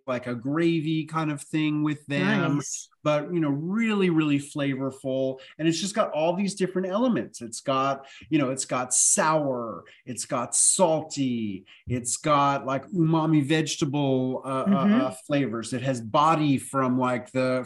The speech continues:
Speaker 1: from, from the gluten in the wheat. It has fat from the yogurt. It just has sort of so many components of delicious flavor. And, um, you know, it's just a really great way to, you know, preserve the abundance of a certain moment of the year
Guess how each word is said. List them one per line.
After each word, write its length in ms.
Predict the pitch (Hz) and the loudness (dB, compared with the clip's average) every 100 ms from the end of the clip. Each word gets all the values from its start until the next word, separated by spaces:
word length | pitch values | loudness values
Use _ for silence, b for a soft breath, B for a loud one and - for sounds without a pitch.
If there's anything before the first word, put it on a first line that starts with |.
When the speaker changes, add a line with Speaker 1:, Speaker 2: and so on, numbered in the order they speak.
| - | -4
Speaker 1:
from, 300 | 143 135 139 | -2 0 -2
from 320 | - 143 135 | -4 -2 0
the 100 | 135 | 0
gluten 520 | 117 147 180 175 156 | 2 2 2 2 2
in 160 | 147 147 | 2 4
the 80 | 143 | 2
wheat. 440 | 151 196 165 123 | 4 4 4 2
It 120 | 123 | -2
has 240 | 123 127 - - - | -6 -8 -10 -4 4
fat 280 | 196 185 - - | 6 4 2 -8
from 200 | 156 139 | -2 0
the 100 | 139 | 0
yogurt. 800 | 131 165 180 170 135 123 113 B B B B | 2 4 6 4 2 0 -2 B B B B
It 100 | 151 | -2
just 260 | 139 185 196 | 0 2 4
has 180 | 170 | 4
sort 160 | - 156 | 2 2
of 80 | 135 | 2
so 400 | - - 196 185 | 0 2 2 4
many 300 | 185 180 170 | 4 4 2
components 760 | 170 156 156 170 170 165 139 | 0 -4 0 4 6 6 2
of 160 | 143 127 | -2 -2
delicious 520 | 139 135 135 135 - | -2 -4 -4 -4 -6
flavor. 640 | - 226 240 160 131 123 123 B B - | -4 -2 0 0 0 0 -6 B B -6
And, 340 | 143 143 143 | -2 0 2
um, 320 | 147 139 151 | 2 2 2
you 80 | 175 | 4
know, 80 | 165 | 4
it's 220 | 139 - | 2 -2
just 260 | - 151 151 | -2 -2 0
a 60 | |
really 400 | 143 139 147 147 | 0 0 0 0
great 420 | 117 131 143 143 143 | 0 2 2 2 0
way 300 | 160 160 151 | 0 0 0
to, 420 | - 143 139 139 B B | 4 6 6 4 B B
you 80 | 156 | 0
know, 120 | 131 | 0
preserve 680 | - 147 117 147 147 147 143 | -2 -2 0 2 2 2 4
the 100 | 151 | 4
abundance 760 | 135 147 151 165 151 151 151 | 6 4 6 4 4 2 -2
of 120 | 143 | -2
a 40 | 143 | -2
certain 360 | - 147 147 | -2 0 2
moment 340 | 143 143 143 139 | 2 2 2 0
of 140 | 127 | 2
the 100 | 143 | 0
year 600 | 156 240 214 160 156 156 | 4 6 6 4 0 -4